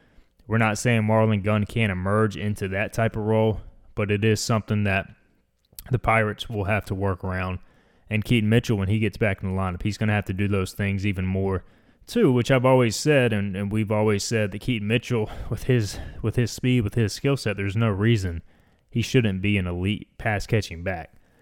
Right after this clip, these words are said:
He's never gonna be an elite pass blocker with his size, but he's gotten better at it. But there's no reason he can't become a, a, an X factor in the passing game. We've seen it happen in the running game. He only has three catches now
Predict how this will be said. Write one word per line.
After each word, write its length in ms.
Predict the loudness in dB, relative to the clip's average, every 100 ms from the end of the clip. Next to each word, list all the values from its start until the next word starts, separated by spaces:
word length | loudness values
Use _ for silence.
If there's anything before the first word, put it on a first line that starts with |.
| _
He's 220 | _ 0 2
never 220 | 2 4
gonna 200 | 2 2
be 140 | 4
an 100 | 2
elite 260 | 2 0 -2
pass 300 | -2 -2 -2
blocker 380 | 0 2 2 0
with 160 | -2
his 180 | -4 -4
size, 360 | -2 0 0 -2
but 120 | -2
he's 180 | -2 2
gotten 280 | 2 2 0
better 280 | 0 2
at 160 | 2 0
it. 160 | -2 -6 -20 _ -6
But 100 | 0
there's 180 | 2 4
no 120 | 4
reason 360 | 4 4 2
he 160 | 0 -2
can't 340 | -2 -4 -4
become 320 | -6 -4 -2 -2
a, 40 | -2 -4 -6 -12
a, 40 | -10
an 80 |
X 240 | -4 -4 -2
factor 320 | -2 -2 -2
in 100 | -8
the 60 | -6
passing 440 | 2 2 2 -2
game. 300 | -2 -6 -8 -12 _ _
We've 160 | -8 -8
seen 240 | 2 4
it 80 | 4
happen 280 | 2 2 2
in 60 | 0
the 80 |
running 280 | 2 2 2
game. 240 | 2 0 0
He 100 | -2
only 180 | -2
has 140 | -2 -4
three 260 | -2 0
catches 400 | 2 0 0 0
now 320 | 2 2 2